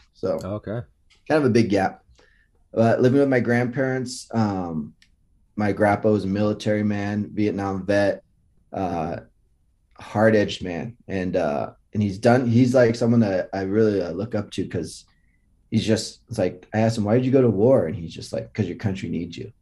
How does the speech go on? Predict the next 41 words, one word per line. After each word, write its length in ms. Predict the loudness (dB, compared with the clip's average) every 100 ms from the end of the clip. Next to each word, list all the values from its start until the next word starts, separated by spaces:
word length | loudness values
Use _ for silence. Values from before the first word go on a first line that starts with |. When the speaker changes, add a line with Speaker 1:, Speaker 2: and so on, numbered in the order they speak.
| _
Speaker 1:
and 120 | -8
you 80 | -6
do 160 | -4 -4
that." 260 | -6 -10 _ _ _ _ _ -2
So 140 | 4
that's 260 | 4 4 -4
kinda 300 | -2 2 4
his, 180 | 2
been 160 | 2 0
his 160 | 0 -2
mentality. 640 | -8 -4 -2 0 0 0
He's 140 | -2
a 60 | -4
hard 260 | -2 -2 0
worker. 560 | -2 -2 -2 -2 -4 _ _ _ _ _
He 120 | -10
served 640 | -10 2 4 6 4 2 -4
and, 400 | -4 -4 -6 -8 -16 _ -8
and 220 | -6 -6
so, 460 | -4 -4 -2 -6 -4
but 120 | -2
a 40 |
very 300 | 2 4 6
strict, 400 | 4 2 0 0
so 160 | -4 -2
he, 260 | 0 0 -2 _ _
strict 360 | -4 -4 -4
person. 280 | -4 -4 -4
So 160 | -2 -2
he 60 |
kinda, 280 | 2 2 4
like, 160 | 2 -2
taught 280 | -4 -4 -4
me 80 |
a 80 | -4
lot 200 | -2 -2
of, 160 | -6 -6
about 300 | -8 -8 -8
hard 240 | -8 -6
work. 360 | -6 -8 -10 _ _ _ _ _ _ _ _ _ _ _
Um, 540 | -4 -4 -6 -8 -12